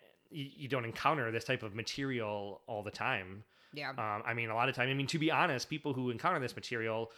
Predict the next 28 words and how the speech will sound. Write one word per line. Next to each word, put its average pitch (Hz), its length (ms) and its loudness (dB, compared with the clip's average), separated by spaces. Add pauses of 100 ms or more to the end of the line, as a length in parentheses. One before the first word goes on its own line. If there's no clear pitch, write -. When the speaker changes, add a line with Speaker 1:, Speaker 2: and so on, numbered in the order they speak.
(220)
Speaker 1:
are 113 140 2
often, 113 680 0
the 135 140 -12
F 123 160 -6
B 131 80 0
I 120 120 4
is 113 100 0
looking 135 240 -2
for 101 100 -6
them. 92 380 -10 (180)
Speaker 2:
<laughs> 185 80 -6 (460)
Speaker 1:
Um, 104 540 0 (460)
you 139 160 -2
know, 117 220 0
it, 170 480 -2
depictions 143 420 0
of, 123 180 -2 (280)
like, 123 100 -2
I - 20 -2
mean, 139 120 -2
there's, 143 200 0 (140)
there's 139 140 2
very 165 280 6
little 165 340 2
out 143 240 2
there 104 340 -2 (280)
that 117 300 2
is 110 680 -2